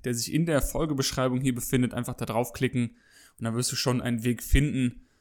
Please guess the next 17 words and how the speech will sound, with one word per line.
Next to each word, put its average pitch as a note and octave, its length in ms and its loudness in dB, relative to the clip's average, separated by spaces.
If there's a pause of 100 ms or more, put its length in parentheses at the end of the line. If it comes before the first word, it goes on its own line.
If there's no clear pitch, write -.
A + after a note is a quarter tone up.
(600)
mich A#2+ 580 2
zu A2+ 560 6 (460)
kontaktieren. A2+ 760 0 (960)
Heute D#3 240 4
haben D#3+ 120 2
wir C3 340 0
drei, C3+ 300 4
vielleicht - 380 2
sogar E3+ 200 2
vier F3 380 -2
Fragen, C#3 340 4
je C#3 80 6
nachdem, C3+ 280 2
wie B2+ 60 4
schnell C3 320 2
ich B2+ 140 -4
durchkomme. E3 580 2